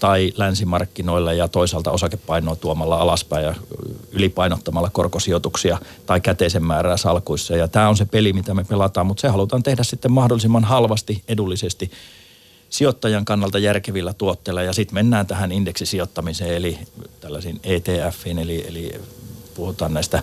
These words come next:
pörssinoteratuista rahastoista, jotka on huomattavan edullisia esimerkiksi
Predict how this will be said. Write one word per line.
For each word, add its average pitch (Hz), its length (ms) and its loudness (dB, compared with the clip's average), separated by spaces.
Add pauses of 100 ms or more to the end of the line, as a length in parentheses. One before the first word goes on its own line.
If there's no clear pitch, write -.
(400)
pörssinoteratuista 90 960 4
rahastoista, 92 580 2
jotka 95 320 0
on 113 140 8
huomattavan 110 600 4
edullisia 95 560 2
esimerkiksi 87 560 -6